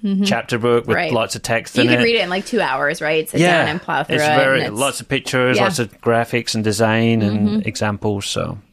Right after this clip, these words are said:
Speaker 2: definitely we'll link to that in the show notes.
Speaker 1: Yeah, take a look at that, um, video too, for sure. I think it's a great video. And,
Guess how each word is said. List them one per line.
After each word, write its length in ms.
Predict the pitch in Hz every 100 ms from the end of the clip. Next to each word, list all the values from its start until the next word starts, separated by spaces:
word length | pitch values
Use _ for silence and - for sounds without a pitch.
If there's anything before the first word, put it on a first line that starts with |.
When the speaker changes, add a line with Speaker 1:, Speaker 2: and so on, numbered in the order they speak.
| _ - - - _ _ -
Speaker 2:
definitely 340 | 110 - 107
we'll 180 | 104 104
link 160 | 104 107
to 80 | -
that 160 | 117
in 100 | -
the 60 | 110
show 140 | -
notes. 300 | 151 123 - - _
Speaker 1:
Yeah, 200 | 226 226 196
take 180 | - 226
a 60 | 190
look 160 | 185
at 80 | 190
that, 340 | 185 165 160 -
um, 500 | 180 180 160 180 180
video 460 | 202 220 185 143 143
too, 320 | - 170 165
for 160 | - 156
sure. 340 | - 151 120
I 80 | 170
think 180 | 160 147
it's 120 | -
a 60 |
great 260 | 156 156 156
video. 400 | 165 160 151 156
And, 240 | 147 156